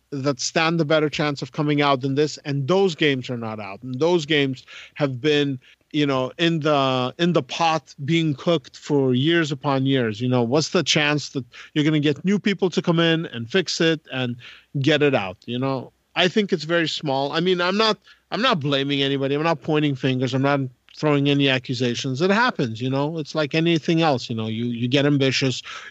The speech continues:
you have a lot of good ideas, you try to put something out, and, you know, sh-, stuff happens and it doesn't quite turn out the way you want it to. So that's more. All right.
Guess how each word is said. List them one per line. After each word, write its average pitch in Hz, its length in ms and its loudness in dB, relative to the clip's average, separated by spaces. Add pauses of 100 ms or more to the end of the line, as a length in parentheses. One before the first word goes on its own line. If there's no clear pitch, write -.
you 127 100 2
have 131 160 2
a 131 60 2
lot 131 200 4
of 139 80 4
good 139 180 2
ideas, 135 600 2
you 117 280 -2
try 131 260 0
to 135 120 2
put 139 260 -2
something 143 360 0
out, 127 340 2
and, 147 320 -2
you 226 120 -4
know, 226 240 -6
sh-, - 100 -16 (320)
stuff 160 320 0
happens 165 500 -2 (140)
and 123 140 -2
it 131 60 0
doesn't 135 240 -2
quite 135 220 0
turn 131 220 0
out 120 160 0
the 127 80 -2
way 120 120 4
you 117 100 2
want 113 180 2
it 110 80 -2
to. - 180 -8 (1300)
So 170 420 2 (320)
that's 147 640 0
more. 135 420 0 (220)
All 233 100 0
right. 180 260 0